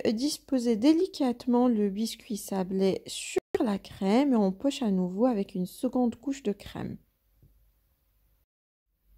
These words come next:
نوضعوا الطبقة الثانية ديال الصابلي غير بشوية باش ما يتهرش لينا.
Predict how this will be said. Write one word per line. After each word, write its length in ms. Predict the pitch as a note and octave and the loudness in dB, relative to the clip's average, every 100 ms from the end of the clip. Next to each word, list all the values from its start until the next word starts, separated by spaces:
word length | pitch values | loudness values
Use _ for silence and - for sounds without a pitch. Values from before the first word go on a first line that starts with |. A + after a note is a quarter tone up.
| _ _ _ - _ - - - - - | _ _ _ -20 _ -20 -20 -20 -12 2
نوضعوا 380 | C#4+ C#4 C4+ C4 | 4 6 4 2
الطبقة 400 | C4+ A#3+ - B3 | -2 -6 -2 -4
الثانية 520 | - D4+ C#4+ A#3+ A#3 | 0 2 4 4 4
ديال 220 | G#3 G#3+ | 2 -4
الصابلي 960 | G#3 - G#3+ G3 G3 G#3 A#3+ C#4 D4 - | -4 -6 -6 -4 -2 2 4 6 4 2
غير 340 | G#3+ A3+ D#4+ | -4 0 0
بشوية 480 | B3 - - A#3 A3+ | -2 -6 -8 -4 -2
باش 220 | B3 D#4 | 0 -2
ما 60 | D#4+ | -2
يتهرش 720 | C4 G#3 G3 - F4 - - | -4 -2 -4 -4 -6 -6 -8
لينا. 340 | F#3+ F3 G3+ | -4 -2 2